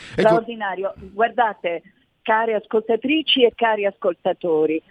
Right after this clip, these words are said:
Speaker 2: vale davvero la pena di vederla stasera O Anche No, alle ventitré su Rai due, perché, eh, insomma, eh, è bello avere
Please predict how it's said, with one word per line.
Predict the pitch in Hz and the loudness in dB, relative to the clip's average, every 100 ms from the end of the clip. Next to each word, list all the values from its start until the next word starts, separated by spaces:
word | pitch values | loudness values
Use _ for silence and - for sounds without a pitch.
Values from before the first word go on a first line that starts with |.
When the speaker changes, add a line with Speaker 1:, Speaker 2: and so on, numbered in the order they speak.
| _ _ _ _ | _ _ _ _
Speaker 2:
vale | 175 233 254 247 | -2 0 2 0
davvero | 247 233 285 | 0 0 0
la | 269 | 0
pena | 262 175 151 156 | -2 -4 -4 -4
di | 156 | -2
vederla | 160 151 151 143 151 151 | -2 0 0 0 -2 -2
stasera | - 165 - 160 151 151 | -6 -8 0 2 4 2
O | 151 | 2
Anche | 156 156 - | 0 -2 -8
No, | 156 147 | -4 -2
alle | 143 147 | -2 -4
ventitré | 170 185 202 - 190 170 | -6 -6 -8 -4 -4 -4
su | - | -6
Rai | 165 151 139 | -4 -4 -2
due, | 131 143 | 0 0
perché, | - 190 - 214 190 185 180 - - _ _ _ - | -2 -6 -4 -2 2 0 -2 -10 -20 _ _ _ 0
eh, | 214 220 - - | 2 2 -2 -6
insomma, | - - 226 185 170 160 - | -12 -2 0 0 -2 -2 -6
eh, | 170 127 - _ | -10 -10 -14 _
è | 214 | 0
bello | 208 196 262 240 220 | 0 0 -2 -4 -4
avere | 196 190 185 170 | -4 -2 -4 -4